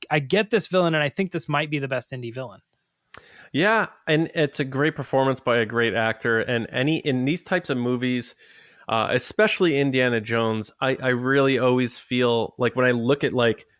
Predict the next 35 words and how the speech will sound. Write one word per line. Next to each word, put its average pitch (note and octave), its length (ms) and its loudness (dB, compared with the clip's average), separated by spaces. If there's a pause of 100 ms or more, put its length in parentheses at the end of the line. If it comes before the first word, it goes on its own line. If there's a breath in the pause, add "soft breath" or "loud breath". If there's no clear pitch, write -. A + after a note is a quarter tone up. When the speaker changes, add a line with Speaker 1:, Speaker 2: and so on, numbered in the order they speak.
(120)
Speaker 2:
you B2+ 100 2
know, F2+ 140 0
my G#2+ 180 0
rankings A2+ 500 0
of A2+ 120 -2
Indiana A2+ 340 0
Jones A2+ 360 0
movies, G#2 300 -2
I G#2 80 -2
always C3 240 2
feel C3 280 0
like A#2 340 0 (720)
it's - 160 -6
based - 380 -2
on B2 400 2 (340)
the C#3 80 2
movie D3 300 4
itself, C3 480 2
but C3 100 -2
the B2 60 0
movie C3 220 2
itself C3 280 0
is G#2 140 -6
built A#2+ 300 0
up A#2 140 0
by A#2 120 2
the G#2 80 -4
strength A#2 360 -2
of G#2 60 -6
the G2+ 80 -6
villains. G2+ 640 -4 (480 soft breath)
And A2+ 500 0
I A#2+ 140 2
didn't C3 460 0
love C3 520 2